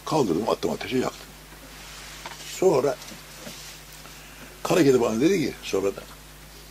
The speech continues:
"Hı, sersem herif. Ah, kara kedi konuşuyor. Hadi evvela tavuktan vermedin, tavukun, tavuğun eti senin hakkıydı ama kemikleri benim hakkımdı.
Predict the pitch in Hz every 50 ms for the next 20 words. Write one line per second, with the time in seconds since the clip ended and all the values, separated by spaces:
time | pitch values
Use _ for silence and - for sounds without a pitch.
0 | - - - - - - - - - 117 160 190 160 - - - - - - -
1 | - - - - - 110 104 - - 92 - - - 78 - - - - - -
2 | - - - - - - - - - - - - - - - - - - - -
3 | - - - - - - - - 143 143 - - - - - - - - 147 156
4 | - 135 143 160 - 165 170 160 131 - 170 170 - - - - - - - -
5 | - - - - - - - - - - - - - - - - - - - -
6 | - - - - - - - - - - - - - - - - - - 190 196
7 | 185 170 170 170 165 - 185 175 147 147 143 151 147 - - - 143 151 139 -
8 | - 185 190 175 156 139 120 110 117 135 147 127 - - 123 147 139 - 139 123
9 | - - 120 139 131 117 113 113 120 139 139 135 - 139 135 117 98 78 - -
10 | - 67 78 101 92 - - - 104 107 113 110 - 120 123 131 131 131 131 110
11 | 87 85 - - 73 - -